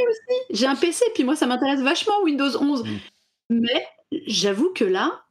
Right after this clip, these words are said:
Speaker 1: enfin, on parlait quand même que les surfaces, c'est-à-dire les, les produits maison de, de l'ami Panos, euh, pourraient pas en, forcément en
Speaker 2: C'est
Speaker 1: profiter.
Speaker 2: un,
Speaker 1: C'est quand même
Speaker 2: un modèle, oui, c'est vrai, mais
Speaker 1: Voilà,
Speaker 2: moi
Speaker 1: bah, comme dit Cassim,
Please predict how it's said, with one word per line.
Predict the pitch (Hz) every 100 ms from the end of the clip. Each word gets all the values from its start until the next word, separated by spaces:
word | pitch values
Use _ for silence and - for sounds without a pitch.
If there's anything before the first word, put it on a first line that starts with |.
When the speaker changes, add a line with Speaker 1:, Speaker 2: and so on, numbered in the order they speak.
| _ -
Speaker 1:
enfin, | - 277 - - -
on | 254 247
parlait | 262 311
quand | 269
même | 339
que | 240
les | 170
surfaces, | - - 294 - 320 - - - _ -
c'est-à-dire | 208 208 165
les, |
les | 190
produits | 180 - 202 226
maison | 220 214 240 262 -
de, | - 175 175
de | 190
l'ami | 190 196
Panos, | 180 196 330 - 180 - - _ _ -
euh, | 214 226 247
pourraient | 240 330 302
pas | 339 359
en, |
forcément | 330 - 320 349 339 349
en |
Speaker 2:
C'est | -
Speaker 1:
profiter. | 269 - 196
Speaker 2:
un, | 156 165 170 160
Speaker 1:
C'est | - -
quand | 135
même |
Speaker 2:
un | 156
modèle, | 156 139 127 110 110 117 120
oui, | 101 98 110 107
c'est | 110
vrai, | 98 202 101
mais | 92 90
Speaker 1:
Voilà, | 226 233
Speaker 2:
moi | - 277
Speaker 1:
bah, | -
comme | 302
dit | 320
Cassim, | 320 320 -